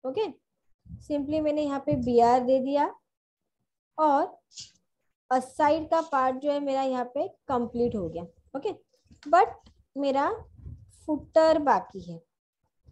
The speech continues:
ओके। तो footer में आ गए हम लोग, footer में आके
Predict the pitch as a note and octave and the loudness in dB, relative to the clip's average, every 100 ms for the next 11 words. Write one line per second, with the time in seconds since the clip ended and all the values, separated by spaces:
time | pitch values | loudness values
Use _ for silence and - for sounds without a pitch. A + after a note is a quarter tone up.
0 | _ _ _ _ _ _ _ _ _ C4+ | _ _ _ _ _ _ _ _ _ -10
1 | F4 F#4 - - - - - _ - C4 | -8 -8 -10 -20 -20 -20 -20 _ -6 -6
2 | C4 C4 C4 C#4+ D4+ D4+ C#4+ D4+ D4 D4 | -4 -8 -4 -4 -4 -4 -2 0 0 0
3 | D4 E4 - - - _ - C4+ C#4 C#4+ | 0 0 -4 -14 -18 _ -10 -6 -4 -4
4 | D4 C#4+ C#4 D4+ | -4 -4 -2 -2